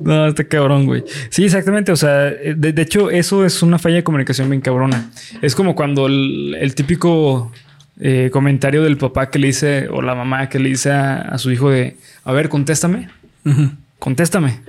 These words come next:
Speaker 2: No mames, ahorita que me dijiste sentí así de
Speaker 1: <laughs> Eso es una falla de comunicación bien cabrona. ¿Por qué? Porque es un mensa-, es un doble mensaje.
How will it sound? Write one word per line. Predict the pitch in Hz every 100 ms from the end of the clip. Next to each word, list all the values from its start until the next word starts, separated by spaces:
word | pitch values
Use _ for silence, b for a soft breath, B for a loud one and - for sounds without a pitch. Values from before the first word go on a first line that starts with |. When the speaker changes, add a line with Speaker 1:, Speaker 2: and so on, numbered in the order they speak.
| B B _ _ -
Speaker 2:
No | 120
mames, | 120 123 139
ahorita | 139 123 143
que | 143
me |
dijiste | 123 117 127 156
sentí | 156 139 113 135
así | 131 143
de | 143
Speaker 1:
<laughs> | 175 190 - 208 214 196 - - 233 156 - - - - -
Eso | 147
es | 170
una | 196
falla | 180 190
de |
comunicación | 190 180 143 139 156
bien |
cabrona. | 147 147 170 151 117 B B
¿Por | 147
qué? | 139 165
Porque | 156 147
es | 143
un | 180
mensa-, | 175 147 160
es | 151
un | 156
doble | 156 160
mensaje. | 147 127 139 139